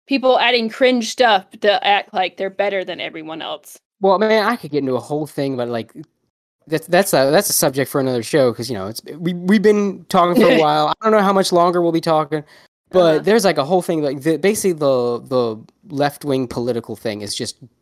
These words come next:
Speaker 2: go-, like, anybody ascribing to those politics is just inflamed now. Like, it's a cult now that it wasn't before.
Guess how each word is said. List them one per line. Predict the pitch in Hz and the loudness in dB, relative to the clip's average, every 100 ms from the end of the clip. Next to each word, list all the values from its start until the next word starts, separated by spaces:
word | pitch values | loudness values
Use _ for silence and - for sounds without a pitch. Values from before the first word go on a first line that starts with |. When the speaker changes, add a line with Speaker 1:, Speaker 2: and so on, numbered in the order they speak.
| - | -4
Speaker 2:
go-, | 156 139 | -4 -4
like, | 117 - _ _ _ _ _ - | -12 -14 _ _ _ _ _ -2
anybody | 175 196 196 180 | 2 4 4 4
ascribing | 156 - 131 135 147 | 2 0 0 0 -2
to | |
those | 139 - | -4 -2
politics | 127 127 127 139 - | 0 0 -2 -10 -10
is | 143 - | -10 -6
just | 131 - | -6 -6
inflamed | - 127 101 - 117 107 101 92 85 | -12 -10 -8 -6 -6 -6 -6 -10 -10
now. | 98 87 87 | -10 -10 -10
Like, | 90 104 | -10 -10
it's | 165 135 | -10 -8
a | |
cult | 120 - 101 - | -8 -8 -8 -8
now | 90 92 95 | -10 -10 -6
that | 113 | -6
it | 113 | -2
wasn't | 113 113 107 | -2 -4 -4
before. | 107 - 107 87 - | -6 -4 -4 -4 -6